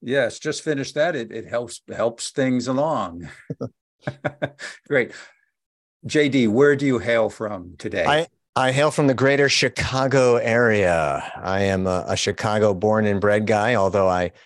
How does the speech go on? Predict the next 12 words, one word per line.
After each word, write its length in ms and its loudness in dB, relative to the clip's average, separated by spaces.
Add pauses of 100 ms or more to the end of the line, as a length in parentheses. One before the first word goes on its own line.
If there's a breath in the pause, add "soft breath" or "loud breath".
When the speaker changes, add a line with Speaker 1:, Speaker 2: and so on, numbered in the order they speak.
(320 soft breath)
Speaker 2:
I, 80 -2
I, 480 -2
I 80 0
do 180 0
reside 400 2
out 160 0
here 160 2
in 80 0
the 80 0
suburbs 680 0
and, 500 0
um, 640 0